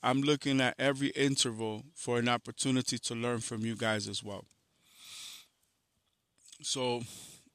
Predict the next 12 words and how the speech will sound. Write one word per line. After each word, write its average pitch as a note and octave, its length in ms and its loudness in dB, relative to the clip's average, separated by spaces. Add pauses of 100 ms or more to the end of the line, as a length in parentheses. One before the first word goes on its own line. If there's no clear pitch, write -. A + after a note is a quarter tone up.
all C#3+ 160 4
I D#3 100 6
can C#3 200 -6
do B2+ 340 0 (880)
is A2+ 180 0
take C3 240 2
everything B2+ 600 0 (1300)
one C3 200 0
step B2+ 300 6
at A#2+ 140 4
a A2+ 40 -2
time. G#2+ 400 -4